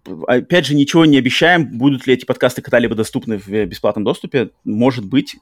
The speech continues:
п-, поделимся когда-нибудь каким-нибудь из них. Ам, но пока что это всё т-, в эксклюзивном доступе для тех, кто поддерживает нас там. Естественно, это, это самый лучший способ поддержать наш подкаст. Но даже если вы не готовы пока что поддерживать наш подкаст,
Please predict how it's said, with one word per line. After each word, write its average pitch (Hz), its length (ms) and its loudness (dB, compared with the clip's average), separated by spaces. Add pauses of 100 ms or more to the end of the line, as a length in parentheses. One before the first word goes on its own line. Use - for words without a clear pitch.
(160)
п-, - 80 -12
поделимся 131 540 0
когда-нибудь 127 400 2
каким-нибудь 120 540 0
из 107 100 -8
них. 110 180 -2 (440)
Ам, 104 260 0
но 135 120 4
пока 147 300 0
что - 160 -2
это 131 140 0
всё 131 180 -4
т-, 110 260 -6
в 120 60 -4
эксклюзивном 113 420 -4
доступе 143 300 -4
для 104 120 -4
тех, 139 160 -2
кто - 120 -6
поддерживает 113 560 -2
нас 110 220 -4 (120)
там. 92 260 -2
Естественно, 101 680 -6 (360)
это, 95 200 -8
это 95 220 -6
самый 120 240 -2
лучший 117 200 -6
способ - 280 -6
поддержать 104 240 -2
наш 107 120 -8
подкаст. - 300 -6
Но 131 80 -4
даже 196 200 4
если 185 180 2
вы 156 100 4
не 156 200 2
готовы 156 340 2
пока 180 200 -2
что - 120 -6
поддерживать 143 460 0
наш 127 120 -4
подкаст, 127 360 -2